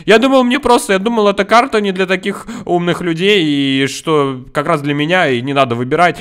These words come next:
О, давайте, раз, два, три. А, окей, все. Ладно, давайте мы вот эту выберем, и... Полетели. Так, не приземляйся. А что будет, если я приземлюсь? Наверное, я умру.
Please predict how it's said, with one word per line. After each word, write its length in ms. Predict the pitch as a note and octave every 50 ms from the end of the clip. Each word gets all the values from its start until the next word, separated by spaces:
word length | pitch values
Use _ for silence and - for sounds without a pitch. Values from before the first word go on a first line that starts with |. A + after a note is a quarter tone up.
| - - -
О, 260 | - E3+ G3 G3+ F#3
давайте, 520 | D3+ - C#3+ A#2 B2+ D#3 D#3 D3 - B2+ G#2+
раз, 380 | A2+ D3 F#3+ G#3+ G#3 G3+ F#3+
два, 340 | E3 A#2+ B2+ C#3+ D#3+ D#3+ D3
три. 300 | B2 - B2 A2+ G2+ F#2
А, 280 | F2 A#2+ A#2+ G#2 G2 A2+
окей, 280 | C#3 C3+ - F#2 E2+ D#2+
все. 260 | - - A#2+ F#2+ D#2+ - - - - - -
Ладно, 420 | C3+ C#3+ A2+ F2+ E2 E2+ D2+ - _ _ - - -
давайте 300 | A#2+ C#3+ D#3+ C#3 - C3
мы 80 | C3
вот 100 | C3 C3
эту 180 | C3+ B2+ - C3+
выберем, 440 | C#3+ F3+ A3+ G#3 G#3 F#3+ F3 D3 C3
и... 400 | - D#3 E3+ E3 - - _ _ _ _ _ _ _ _ _ _ _ _ _ _ _ _ _ _ _ _ _ _ _ _ _
Полетели. 760 | - F3 E3 F3+ G3 F#3 F3+ A3 A#3 A#3 A#3 A3 F3 D3 - - - -
Так, 180 | - D3+ B2 -
не 160 | C#3 F3 A3
приземляйся. 680 | G#3+ A3+ A3 E3+ F3+ G3 F#3+ D#3+ B2+ F#2+ - - - F#2+ - _ _
А 100 | - A2+
что 160 | A#2 - - E3+
будет, 160 | D#3+ D#3 C#3
если 160 | C3+ - C#3
я 60 | C3
приземлюсь? 500 | B2+ - A#2+ A#2 A#2+ A#2 A#2+ D#3+ - -
Наверное, 380 | - A2+ A#2 D3+ D#3+ D#3+ D3 A#2+
я 160 | G#2+ G#2+ A#2
умру. 420 | A#2+ A2 F#2+ E2+ D2 D2 D2 D2+